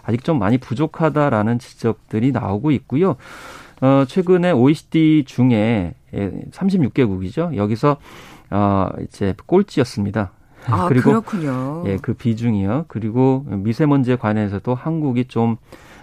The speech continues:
Speaker 1: 좀 소극적인 거 아니냐, 이렇게 <laughs> 얘기를 하고 있는 그런 상황이고요.
Speaker 2: 네, 네.
Speaker 1: 그렇기 때문에 중앙정부뿐만이 아니고 지자체 또 국회에서도 좀 과감한 정책들을 마련해야 된다라는 지적들이 많이 나오고 있고, 특히 우리나라는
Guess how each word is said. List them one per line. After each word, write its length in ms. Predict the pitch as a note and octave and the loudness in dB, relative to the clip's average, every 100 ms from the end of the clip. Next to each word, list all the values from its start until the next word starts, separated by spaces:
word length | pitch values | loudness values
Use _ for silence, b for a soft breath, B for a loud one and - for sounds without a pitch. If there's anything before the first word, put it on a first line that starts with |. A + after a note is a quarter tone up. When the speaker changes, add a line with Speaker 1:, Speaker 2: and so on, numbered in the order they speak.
| B | B
Speaker 1:
좀 140 | - G2 | -6 -4
소극적인 460 | F3+ F#3 D#3 C3 | -4 -2 2 2
거 80 | A#2+ | 2
아니냐, 380 | G2 G2 A#2 G2 | -2 0 0 0
이렇게 380 | A2+ A#2+ - A#2 | -2 -2 0 2
<laughs> 20 | |
얘기를 300 | G#2 A#2 G#2+ | 2 0 -2
하고 200 | B2 F3+ | -4 -2
있는 160 | D#3+ C3+ | 0 0
그런 160 | G2+ | 0
상황이고요. 560 | G2 D3+ E3+ G#3+ G#3+ G3+ | -2 0 2 2 0 -2
Speaker 2:
네, 120 | D3 | -2
네. 80 | C#3+ | -2
Speaker 1:
그렇기 220 | A2+ - | -4 -6
때문에 420 | - B2+ B2 C#3+ B B B B | -2 0 2 0 B B B B
중앙정부뿐만이 840 | - B2+ C#3+ C#3 C3 B2+ D3 C#3+ A#2+ | 0 2 4 4 2 0 0 0 2
아니고 340 | A2 G2+ B2 | 0 -4 -8
지자체 600 | - - A2+ - F2 G#2 - | -6 -4 -4 -4 -4 -4 -4
또 100 | G#2 | -6
국회에서도 920 | A#2 - D3 A#2+ - F#2 A2+ D#3 G2 B B B | -6 -2 0 0 -2 -4 0 -2 -2 B B B
좀 100 | A2+ | -8
과감한 420 | - G#2 C3+ C3+ B2 | -2 0 2 2 2
정책들을 800 | G#2+ G#2 A2+ - - G#2 A2+ A2+ | 0 -2 -4 -6 -4 -4 -2 -2
마련해야 440 | F#2+ G2 G#2 D3+ | -2 -2 0 0
된다라는 680 | C3+ F#2+ G#2+ F2+ F2 G#2+ A#2+ B B B - | -2 0 0 -2 -2 -2 -2 B B B -18
지적들이 440 | - - F#2+ A2 A#2 | -10 -8 -4 -2 -2
많이 240 | F2+ G2 | 0 0
나오고 260 | F#2+ G2 G2 | 0 0 0
있고, 140 | A2+ | -4
특히 220 | C3 - | -6 -2
우리나라는 440 | A#2+ B2+ A#2+ A#2 | 0 2 2 2